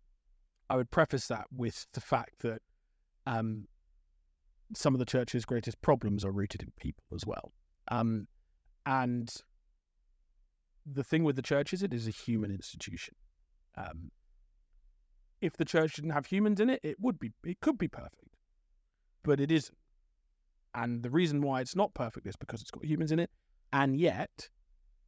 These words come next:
its whole existence is predicated on the fact that there are humans in it. So I, that sounds very roundabout, but what I'm essentially trying to say is that, that I am not some great, uh,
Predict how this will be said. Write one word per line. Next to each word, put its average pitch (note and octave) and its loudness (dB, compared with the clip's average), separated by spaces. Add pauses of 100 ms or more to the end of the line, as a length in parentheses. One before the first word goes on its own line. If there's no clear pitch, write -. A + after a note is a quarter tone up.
(600)
its - -12
whole C3 2
existence A2+ -2
is - -10 (640)
predicated A2 2
on - -12
the F#2+ -8
fact - -12 (160)
that - -8
there - -10
are - -12
humans - -10
in - -20
it. - -20 (320)
So C#3+ 4
I, A#2+ -6
that E3 -6
sounds D#3+ 0
very B2+ 0
roundabout, C3 0
but B2+ -6 (640)
what C3+ -4
I'm A2 0
essentially B2+ 0
trying G#2 -8
to - -12
say A#2+ -2
is G#2 -8
that, A2+ -12 (120)
that A#2 -8 (360)
I C#3 2
am C#3 2
not D#3+ 2 (160)
some B2+ -4
great, A2+ -4 (760)
uh, D#2+ -4